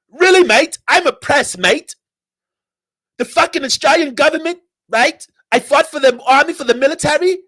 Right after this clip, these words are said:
and I hurt myself, mate. And they won't give me any disability. And I've lost the ability to use my arm, so I only have one arm. I'm oppressed, mate. What the fuck?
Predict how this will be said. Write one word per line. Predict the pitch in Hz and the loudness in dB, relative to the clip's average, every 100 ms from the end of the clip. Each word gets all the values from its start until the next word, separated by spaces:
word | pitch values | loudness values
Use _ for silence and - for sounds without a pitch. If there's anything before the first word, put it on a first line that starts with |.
| _ - | _ -6
and | 247 | -2
I | 233 | 0
hurt | 233 320 330 | 2 0 2
myself, | 320 - 302 302 | 0 2 0 0
mate. | 302 320 359 - _ _ _ _ _ _ _ - | 0 -2 -4 -14 _ _ _ _ _ _ _ -6
And | 262 | -2
they | 262 | 0
won't | 277 359 | 0 0
give | 359 349 | 0 -2
me | 339 | -4
any | 339 | -4
disability. | 330 330 330 320 330 262 135 _ _ _ _ _ | -6 -6 -6 -6 -6 -6 -12 _ _ _ _ _
And | 240 | -2
I've | 247 240 | 0 0
lost | 254 269 294 | 2 0 0
the | 285 | -6
ability | 226 320 320 | -4 -6 -4
to | 277 | -4
use | 294 294 | -6 -4
my | 240 226 | -4 -2
arm, | 262 311 339 | 0 0 0
so | 233 | 2
I | 285 | 2
only | 302 | 2
have | 247 233 | 0 0
one | 269 294 | -4 -2
arm. | 240 254 311 294 _ _ _ | -2 -2 -4 -10 _ _ _
I'm | 262 370 | 2 4
oppressed, | 359 359 - 302 - | 2 2 2 2 0
mate. | 262 233 311 - - _ _ _ _ _ _ _ _ _ _ _ _ _ | -2 -2 -4 -12 -16 _ _ _ _ _ _ _ _ _ _ _ _ _
What | 311 359 | -20 -20
the | - | -20
fuck? | - _ 392 403 - | -20 _ -8 -8 -14